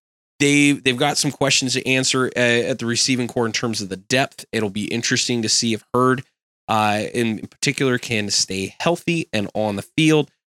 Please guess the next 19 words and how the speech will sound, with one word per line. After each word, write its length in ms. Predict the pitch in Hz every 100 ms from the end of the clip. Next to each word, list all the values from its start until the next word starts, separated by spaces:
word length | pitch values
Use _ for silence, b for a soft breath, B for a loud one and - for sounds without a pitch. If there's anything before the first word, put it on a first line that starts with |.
| -
Sherfield, 400 | 226 - 165 123
by 140 | 127
the 80 | 120
way, 120 | 117
is 140 | 113 107
the 60 |
guy 180 | 110 113
that 100 | 104
caught 280 | - 127 -
the 140 | 113 -
eighty-yard 560 | 117 117 110 107 98
bomb 280 | 104 110 107
from 100 | 101
Trey 280 | 95 - 107
Lance 380 | 98 101 101 -
in 40 |
the 60 | 95
first 360 | - 104 95 98
game. 400 | 101 98 92